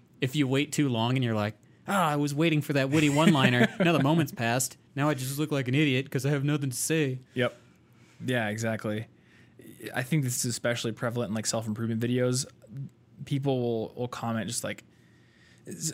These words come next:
Speaker 2: a lot of people comment, like, helpful things, like, to add to the conversation, but there's a certain type of person who comments, they don't really, you can tell, like, they didn't really listen to the video. There's, like, a lot of times they comment before the video,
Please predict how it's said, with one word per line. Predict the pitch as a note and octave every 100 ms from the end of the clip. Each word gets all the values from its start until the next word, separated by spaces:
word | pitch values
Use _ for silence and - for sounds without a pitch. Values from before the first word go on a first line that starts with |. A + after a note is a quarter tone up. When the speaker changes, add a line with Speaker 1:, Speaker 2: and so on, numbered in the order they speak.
| - -
Speaker 2:
a | D3+
lot | A3
of | B3
people | G#3+ F3+
comment, | - C#3+ C3+
like, | A2
helpful | - C#3 - A#2+
things, | A2+ B2 A#2+
like, | A2+ A#2
to | -
add | A#2
to | B2+
the | C3
conversation, | C3+ C3 B2+ D#3+ D#3 C3+ G#2+
but | G#2+ - - - - _ - - - _
there's | - C3 B2+
a |
certain | B2+ - F3 G3+ F#3
type | - D3+ C#3+
of | B2
person | C3 B2+ B2+
who | B2
comments, | A#2 C3 B2 A#2+ - - - _ _ _ _ _ _ -
they | C#3 E3+
don't | F#3
really, | D3 D#3 D#3 C3+ B2 - -
you | E3
can | -
tell, | G3
like, | D3
they | A#2+
didn't | C#3+ D3+
really | C3+
listen | A#2 A#2+ B2+
to | G#2+
the |
video. | A2 D3+ D3 D3
There's, | B2 -
like, | A2 - _ _ _ _ - - _ _ - _ _ -
a |
lot | D#3+ A3
of |
times | G3+ F3+
they | C3+
comment | - C#3 D3+ C3+
before | B2+ - C#3 C3+ B2 C3 -
the | B2
video, | B2+ B2 A#2+ A2+ A2